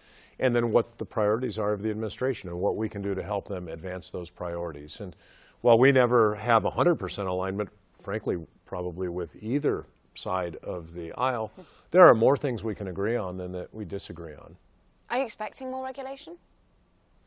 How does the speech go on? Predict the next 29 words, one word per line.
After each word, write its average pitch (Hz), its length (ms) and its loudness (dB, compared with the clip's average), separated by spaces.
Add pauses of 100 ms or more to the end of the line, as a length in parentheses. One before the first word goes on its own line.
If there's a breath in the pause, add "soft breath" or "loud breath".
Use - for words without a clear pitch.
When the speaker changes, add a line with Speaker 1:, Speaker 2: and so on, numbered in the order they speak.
(520 loud breath)
Speaker 1:
I, 139 100 8
I 143 160 6
think 147 300 4
we, 127 220 4
we, 113 240 2
we 110 200 2
are. 120 260 4
I - 20 -4
mean, 92 140 -4
I 87 40 -4
think 90 160 -8
the, 90 400 -2
uh, 82 320 -4
you 104 80 -12
know, 85 280 -8
the, 82 300 -8 (220)
you 92 140 -10
know, 82 140 -12
Vice 90 260 -8
President 87 580 -10
Biden 95 360 -6
has 82 160 -14
made 92 160 -8
it 82 80 -16
clear 117 440 -2
that 82 140 -10
he 95 140 -8
intends 92 500 -8
to, 87 320 -8